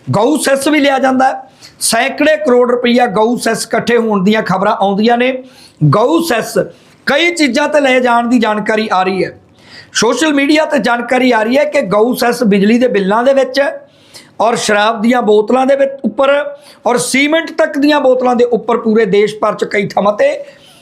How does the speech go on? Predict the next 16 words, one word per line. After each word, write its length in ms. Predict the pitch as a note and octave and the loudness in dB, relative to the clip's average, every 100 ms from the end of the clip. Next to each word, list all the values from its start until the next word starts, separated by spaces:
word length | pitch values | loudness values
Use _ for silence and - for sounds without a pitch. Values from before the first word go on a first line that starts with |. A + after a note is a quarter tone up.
| - | -4
ਜਿਹੜਾ 280 | F#3+ A3 C4+ | 0 0 0
ਲਿਆ 260 | A3+ A#3 A#3 | 0 0 0
ਜਾਂਦਾ। 420 | G3+ E3+ D3+ - - _ _ _ _ _ _ - - - C4 | -2 -2 -4 -6 -16 _ _ _ _ _ _ -20 -20 -10 -2
ਤਾਂ 120 | C4+ | 0
ਫਿਰ 400 | C#4 B3+ G3+ - - _ A3 | 2 0 -2 -6 -18 _ -4
ਇੰਨਾ 280 | A#3+ B3+ D4 | 0 2 0
ਟੈਕਸ 440 | C#4+ A#3 A3+ A3+ C4 | 0 -2 -4 -2 0
ਲੈ 220 | G#3+ G3 | 0 0
ਕੇ 460 | G#3+ A3+ E3 A#2+ - _ _ - _ | -2 -2 -2 -6 -16 _ _ -20 _
ਤੇ 120 | C4 | -4
ਸੈਂਕੜੇ 500 | C4 A#3 B3 B3+ C#4+ | -2 -2 -2 0 -2
ਕਰੋੜ 300 | C#4 B3 B3 | 0 2 2
ਰੁਪਈਆ 380 | A#3+ A#3+ A3+ B3 | 2 0 0 0
ਜੇ 140 | A3 A#3+ | 0 -2
ਇਕੱਠਾ 400 | G#3+ G#3 G3+ E3 | -2 -2 -2 0
ਹੁੰਦਾ 640 | D#3+ F#3 A#3 G3+ - | 0 2 2 0 -4